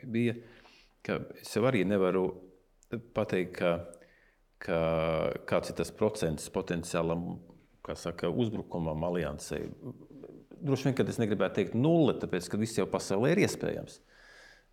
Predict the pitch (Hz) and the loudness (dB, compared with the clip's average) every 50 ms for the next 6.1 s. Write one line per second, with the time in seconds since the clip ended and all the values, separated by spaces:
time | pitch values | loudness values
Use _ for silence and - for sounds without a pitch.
0 | - - 98 92 90 90 90 92 92 92 92 92 95 107 - - 104 - 98 - | -10 -6 -4 -2 0 0 2 2 2 0 0 -2 -4 -6 -4 -4 -4 -4 -4 -2
1 | 113 101 101 98 120 147 160 - 95 90 - - - 92 87 87 82 80 - - | 0 0 2 2 2 2 2 2 0 -2 -2 -2 -2 -2 0 0 0 0 -2 -2
2 | 90 98 95 - - - 87 87 87 87 87 - - - 160 156 - 160 175 175 | -2 -2 -2 -2 -4 -4 -4 -2 -2 -4 -4 -6 -4 -4 -4 -2 0 0 0 0
3 | 160 170 - 160 156 160 165 160 170 165 170 208 247 254 220 - - - - - | 0 0 0 2 2 2 2 2 2 2 4 4 4 4 4 2 0 -2 -2 -2
4 | - - - - - - - - - _ _ _ _ _ _ _ _ _ _ _ | -2 -4 -6 -8 -8 -10 -14 -18 -20 _ _ _ _ _ _ _ _ _ _ _
5 | _ _ _ _ _ _ _ _ - 90 95 92 87 - - - 110 - - 90 | _ _ _ _ _ _ _ _ -6 -4 -2 -2 -2 -4 -4 -6 -4 -2 -2 -2
6 | 80 - | -4 -4